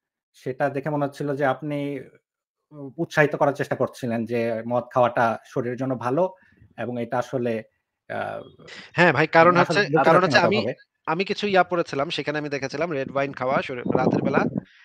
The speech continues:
Speaker 2: এক পেগ রেড ওয়াইন খাওয়া হার্টের জন্য ভালো, আ, রক্ত চলাচলের জন্য ভালো। এটা আমি, আমি আমার স্টাডি থেকে যেটা পেরেছে-, পড়েছিলাম। এখন এই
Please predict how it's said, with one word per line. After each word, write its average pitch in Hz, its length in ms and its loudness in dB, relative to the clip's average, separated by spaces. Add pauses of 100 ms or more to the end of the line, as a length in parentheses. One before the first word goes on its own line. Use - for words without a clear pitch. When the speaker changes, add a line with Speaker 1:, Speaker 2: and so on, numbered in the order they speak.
(140)
Speaker 2:
এক 139 200 0
পেগ 151 160 0
রেড 143 180 0
ওয়াইন 143 160 0
খাওয়া 175 380 2
হার্টের 135 280 0
জন্য 139 200 -8
ভালো, 147 300 -4 (420)
আ, 120 240 -4
রক্ত 139 500 -2
চলাচলের 135 440 -4
জন্য 135 180 -6
ভালো। 131 280 -4
এটা 156 180 -4
আমি, 135 160 -6
আমি 196 400 0 (460)
আমার 165 240 4
স্টাডি 156 240 -2
থেকে 151 200 -6
যেটা 135 160 -6
পেরেছে-, 123 480 -12
পড়েছিলাম। 135 420 -6 (600)
এখন 180 320 2
এই 156 280 0